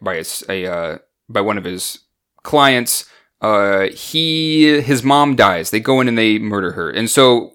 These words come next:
what he does is he goes to essentially bury her, but it's, he takes her out to a pond and, like, weighs, p-, puts her in a trash bag and weighs her down with rocks. And so we get this really amazing looking sequence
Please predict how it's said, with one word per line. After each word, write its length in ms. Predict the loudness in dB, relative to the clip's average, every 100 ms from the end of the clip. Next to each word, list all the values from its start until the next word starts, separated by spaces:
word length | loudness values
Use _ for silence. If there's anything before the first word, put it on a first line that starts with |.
| _
what 160 | -6 -2
he 160 | -2
does 340 | 6 8 8 4
is 160 | -6
he 400 | -4 -2 -2 -4 _ _ _ _ -8
goes 420 | 6 6 6 2 -2
to 440 | -2 0 -2 -4 -6 _
essentially 600 | -2 0 0 -2 -2 -2
bury 440 | -2 2 4 4 0
her, 320 | 0 -2 -2
but 240 | 0 0
it's, 380 | 2 -2 -2 -10 -12 -20 -20 -20 _ _
he 220 | -6 -4
takes 260 | 0 0 4
her 100 | 6
out 180 | 6 4
to 100 | 0
a 60 |
pond 460 | 0 -2 0 0 -2
and, 100 | -4
like, 120 | -6
weighs, 320 | -2 0 -2 -10 _
p-, 100 | -10
puts 260 | 0 0 2
her 140 | 2
in 300 | 4 2 -2 -4
a 60 | -2
trash 260 | 2 2
bag 280 | 2 -2 0
and 120 | 0
weighs 180 | 2 2
her 80 | 2
down 140 | -2
with 140 | -2 -2
rocks. 380 | 0 0 -6
And 160 | -4 -4
so 140 | 2
we 80 | 2
get 200 | 4 2
this 160 | 2 -4
really 560 | -8 -6 -4 -4 -6 _ _ _
amazing 760 | -4 -2 0 2 0 -2 -2 0
looking 320 | -2 -2 -4
sequence 560 | -4 -6 -2 -4 -2